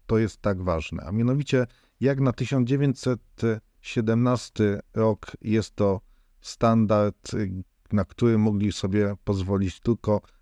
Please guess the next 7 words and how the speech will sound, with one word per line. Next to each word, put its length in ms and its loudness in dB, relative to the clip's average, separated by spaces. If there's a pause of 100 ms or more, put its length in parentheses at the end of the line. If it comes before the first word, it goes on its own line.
najbogatsi 920 0 (480)
Amerykanie. 680 0 (2000)
Przebywając 680 2
w 60 -16
Stanach 300 2
Zjednoczonych, 720 -2
oczywiście 640 -2